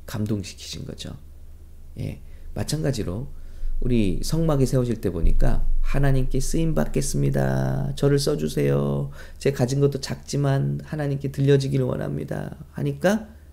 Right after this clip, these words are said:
하나님이 그냥 쓰시는 게 아니에요. 성령을 부어주셔서 지혜와 총명과 지식으로 또 고안하는 능력을 주시고,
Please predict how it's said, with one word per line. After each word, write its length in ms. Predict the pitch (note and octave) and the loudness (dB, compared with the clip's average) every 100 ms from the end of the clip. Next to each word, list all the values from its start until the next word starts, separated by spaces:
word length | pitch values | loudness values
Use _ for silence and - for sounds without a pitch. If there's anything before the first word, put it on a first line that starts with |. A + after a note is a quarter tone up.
| - | -14
하나님이 380 | - C#3 C3 C3 | -4 -2 0 -2
그냥 380 | - A2 G#2 A2+ | -2 -2 0 0
쓰시는 420 | G#2+ G#2 G#2 G2+ | 0 -2 -2 -4
게 80 | F#2 | -6
아니에요. 180 | - - - - - - | -8 -12 -18 -20 -20 -18
성령을 800 | - D3 E3 E3+ E3 D#3 D3 C#3+ | -6 -2 0 0 0 2 0 0
부어주셔서 840 | G#2+ G2 F#2+ F#2+ E2 - D#3 F3+ - - - - | -2 -2 -2 -8 -6 -2 -2 -2 -8 -20 -18 -8
지혜와 640 | - G#2+ A#2 A2+ G2 F2+ | 0 4 6 4 0 -2
총명과 640 | - D3 D3 C#3+ C#3 A#2+ - | -4 -2 -2 -2 -2 -4 -4
지식으로 680 | B2 - C#3 C#3 C3 B2+ - - - | -4 -2 0 2 2 0 -8 -20 -4
또 220 | C3+ B2 - | 0 0 2
고안하는 920 | A#2 B2 C3 C3 B2+ C#3 E3+ F#3 F#3 - - - - - - - - | 6 8 8 6 4 2 0 -4 -8 -20 -20 -20 -20 -20 -20 -16 0
능력을 480 | C3 D3 E3+ A2 F2+ | 4 6 4 2 0
주시고, 500 | - - - A2+ | -6 -12 -12 -14